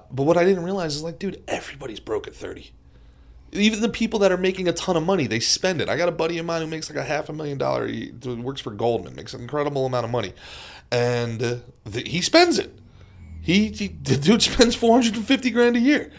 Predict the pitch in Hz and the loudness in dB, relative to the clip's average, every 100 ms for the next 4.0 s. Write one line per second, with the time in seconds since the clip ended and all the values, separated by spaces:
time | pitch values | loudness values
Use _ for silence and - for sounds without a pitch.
0 | - - - - 135 202 160 131 160 185 | -20 -20 -10 2 6 6 6 4 4 4
1 | 151 147 277 - 208 151 165 180 156 196 | 4 2 2 -2 -4 6 8 8 4 2
2 | 285 127 156 170 170 175 175 175 180 160 | 2 0 0 0 0 0 -2 -2 -2 -2
3 | - - 123 143 156 - - - 104 135 | -2 -2 2 2 2 0 0 -2 -4 -6